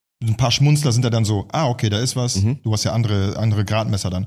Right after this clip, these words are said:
Speaker 2: Ja.
Speaker 1: Also haben dich die zwanzig Minuten weitergebracht? Ja, wahrscheinlich, ne?
Speaker 2: Ja, voll. Alleine
Speaker 1: Ja.
Speaker 2: nur, dass wir von neun Leuten diese Stille ausgehalten haben,
Speaker 1: Ja.
Speaker 2: weil die Energie muss low sein.
Speaker 1: Ja, ja.
Speaker 2: Du kannst nicht erwarten, dass neun Leute Lärm machen wie dreihundert.
Speaker 1: Wie denn
Speaker 2: Funktioniert
Speaker 1: auch?
Speaker 2: dann nicht.
Speaker 1: Ja.
Speaker 2: Und, und trotzdem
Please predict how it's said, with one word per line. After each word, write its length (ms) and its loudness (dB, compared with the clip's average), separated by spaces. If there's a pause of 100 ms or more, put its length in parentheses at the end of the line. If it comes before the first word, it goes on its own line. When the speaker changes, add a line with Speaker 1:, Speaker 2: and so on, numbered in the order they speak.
(160)
Speaker 2:
Ja. 120 2
Speaker 1:
Also 160 4
haben 120 4
dich 120 2
die 80 0
zwanzig 240 0
Minuten 180 2
weitergebracht? 440 -2
Ja, 140 -2
wahrscheinlich, 380 -2
ne? 80 0
Speaker 2:
Ja, 100 4
voll. 220 0
Alleine 360 2
Speaker 1:
Ja. 40 4
Speaker 2:
nur, 300 4
dass 180 0
wir 80 2
von 160 0
neun 220 2
Leuten 320 2
diese 180 2
Stille 300 2
ausgehalten 440 -2
haben, 120 2
Speaker 1:
Ja. 80 2
Speaker 2:
weil 100 2
die 120 2
Energie 380 2
muss 280 2
low 180 0
sein. 340 -2
Speaker 1:
Ja, 120 0
ja. 100 0
Speaker 2:
Du 80 -6
kannst 220 0
nicht 80 -2
erwarten, 320 0
dass 160 -2
neun 320 4
Leute 260 2
Lärm 240 2
machen 180 2
wie 60 2
dreihundert. 460 0
Speaker 1:
Wie 100 2
denn 80 6
Speaker 2:
Funktioniert 260 2
Speaker 1:
auch? 40 -2
Speaker 2:
dann 80 0
nicht. 240 -6
Speaker 1:
Ja. 180 -2 (440)
Speaker 2:
Und, 220 0
und 140 -2
trotzdem 540 0